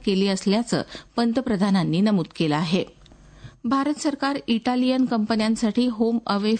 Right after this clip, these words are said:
from home या संकल्पनेवर आधारित समर्पित औद्योगिक वसाहती विकसित करणार आहे. केंद्रीय वाणिज्य आणि उद्योग मंत्री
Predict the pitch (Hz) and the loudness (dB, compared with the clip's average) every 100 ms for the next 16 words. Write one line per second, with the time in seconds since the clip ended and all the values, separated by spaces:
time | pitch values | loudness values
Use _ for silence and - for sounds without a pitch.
0 | - 190 202 190 185 202 285 - _ 226 | 0 0 0 0 0 0 -2 -8 _ -2
1 | 247 226 196 233 226 220 220 214 220 175 | 0 -2 0 -2 0 0 2 0 0 0
2 | 175 208 262 - 226 202 226 - 254 - | 0 0 0 -2 0 0 0 -2 -2 -2
3 | 196 185 208 247 - 185 196 208 202 233 | 0 0 0 -2 -2 -2 0 0 2 0
4 | 185 180 175 - 165 160 160 170 196 - | 0 -2 -4 -2 -2 0 0 -2 -4 -6
5 | - - - 277 262 277 277 233 190 226 | -20 -20 -6 0 2 2 2 0 0 0
6 | 247 220 226 190 196 202 226 233 156 | 0 2 0 0 -2 0 0 0 -2